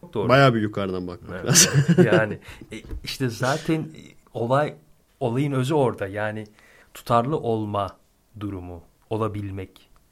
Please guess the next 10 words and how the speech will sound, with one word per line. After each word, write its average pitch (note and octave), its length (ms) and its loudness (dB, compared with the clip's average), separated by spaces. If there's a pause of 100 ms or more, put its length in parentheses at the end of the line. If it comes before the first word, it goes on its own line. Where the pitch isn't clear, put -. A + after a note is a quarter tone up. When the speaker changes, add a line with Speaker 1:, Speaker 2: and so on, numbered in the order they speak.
(500)
Speaker 1:
tutarlı G#2+ 460 0
olabilmek. F#2+ 640 -8 (200)
Yani G#2 380 -6
bir A#2 100 -4
fikir - 720 -6
ortaya G2 380 -6
atarken, F#2 520 -8 (440)
bir, G#2 480 -12
Speaker 2:
Hı B2 60 -2
hı. A#2 180 -4